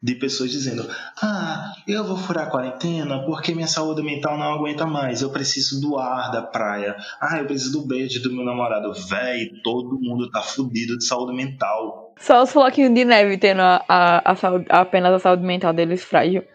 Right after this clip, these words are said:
Speaker 2: O que eu acho curioso nisso, que, que não é, na verdade, curioso, eu, eu literalmente escrevi um texto sobre isso hoje. Vão olhar o meu Medium, pelo amor de Deus.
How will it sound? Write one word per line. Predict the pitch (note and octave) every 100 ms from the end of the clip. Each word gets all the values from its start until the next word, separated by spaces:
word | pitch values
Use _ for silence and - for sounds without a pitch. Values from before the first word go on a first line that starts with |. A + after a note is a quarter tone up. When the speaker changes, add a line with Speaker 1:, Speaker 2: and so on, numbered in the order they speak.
| - - - -
Speaker 2:
O |
que | A3 C#4
eu |
acho | C4 C4
curioso | B3+ A#3+ G3+ G3+ F#3+ F3
nisso, | G3+ - - A#3+
que, | - F#3+ F3 _
que | -
não | F#3+ G3+ F#3
é, | E3+
na | E3+
verdade, | E3 F3+ E3
curioso, | - F3 F3+ F3+
eu, | F3+
eu | - F#3 F3 F3 - -
literalmente | F#3 F#3+ G3+ F#3+ F#3
escrevi | - F#3+ F#3+
um |
texto | F#3+ F#3+
sobre | G3+ F3+
isso | F#3+ -
hoje. | F#3+ G3 F#3 _ _ _ _ -
Vão | F3+ A#3+ C#4
olhar | B3+ G#3+ F#3
o |
meu | F#3 F3+
Medium, | F#3+ F3+ F#3
pelo | F#3
amor | F3+ G3+ A3+
de | F#3
Deus. | G3 F#3